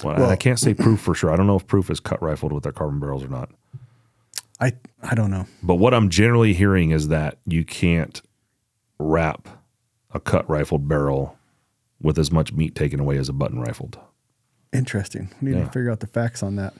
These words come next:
Speaker 1: We are. We're gonna do, uh, we've been taking a look at what other people are doing with their wrap as far as cut versus button and how thick and where they're wrapping it and so on. And, and we're gonna do a test where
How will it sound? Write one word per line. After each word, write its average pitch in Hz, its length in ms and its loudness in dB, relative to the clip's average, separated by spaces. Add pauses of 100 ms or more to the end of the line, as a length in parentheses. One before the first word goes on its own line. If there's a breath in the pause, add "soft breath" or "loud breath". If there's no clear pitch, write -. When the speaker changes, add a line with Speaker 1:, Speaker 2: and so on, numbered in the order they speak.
(140)
Speaker 1:
We 82 120 0
are. 101 140 4
We're 87 80 0
gonna 95 180 2
do, 95 320 4
uh, 87 500 0 (340)
we've 87 200 -4
been 90 180 0
taking 92 260 0
a 90 60 0
look 101 240 2
at 92 200 0 (240)
what 87 180 0
other 87 160 0
people 87 240 -2
are 85 60 0
doing 87 260 2
with 82 100 0
their 85 100 0
wrap 90 320 0
as 82 100 -2
far 85 220 0
as 80 140 -2
cut - 280 -2
versus 80 280 -4
button 80 320 -2
and 78 100 -4
how 82 160 -4
thick 82 360 -4
and 78 140 -2
where 78 140 0
they're 78 120 -2
wrapping 80 340 -2
it 80 40 -2
and 76 120 -6
so 80 180 -2
on. 85 240 0
And, 78 300 -4
and 78 200 -4
we're 87 140 -2
gonna 92 180 2
do 92 220 2
a 82 60 0
test - 440 -2
where 82 580 0